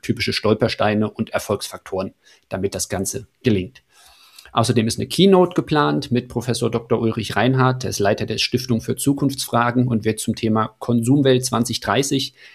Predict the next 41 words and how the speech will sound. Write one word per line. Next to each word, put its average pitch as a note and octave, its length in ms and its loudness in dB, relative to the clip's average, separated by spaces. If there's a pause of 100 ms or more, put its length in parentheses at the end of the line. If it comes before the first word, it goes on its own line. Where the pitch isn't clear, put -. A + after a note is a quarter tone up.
zwischen A#2 260 -2
Schnäppchenmentalität A2+ 1000 2
und A2 120 -2
Serviceoffensive F#2+ 800 0
sprechen. A#2 540 -6 (300)
Also G2+ 220 -4
auch - 100 -8
das A2 240 -2
könnte A2+ 240 0
ein G#2 80 -2
ganz A2 180 -2
interessanter - 520 -6
Punkt - 280 -2
sein. D3 320 0 (380)
Und C3 180 4
dann A#2+ 160 4
gehören A2+ 300 4
natürlich A2 400 -2
zur G#2+ 140 -2
B-A-V-Versammlung G2+ 800 -2
auch G2 200 -2
die F#2+ 380 -6 (360)
Awardverleihungen. D3 1040 2
Der - 140 -4
eine B2+ 480 4
ist - 280 -6
auf - 120 -8
jeden G#2 120 2
Fall G#2 180 -4
schon G2 140 -4
bekannt, B2+ 380 -2
wird A2+ 140 0
schon A2+ 100 0
zum G#2+ 140 -2
neunten G2+ 320 0
Mal A#2 180 2
vergeben. C3+ 400 4
Das A#2 160 0
ist A2+ 140 -6
der - 120 -4
Ausbildungsaward, C3+ 840 2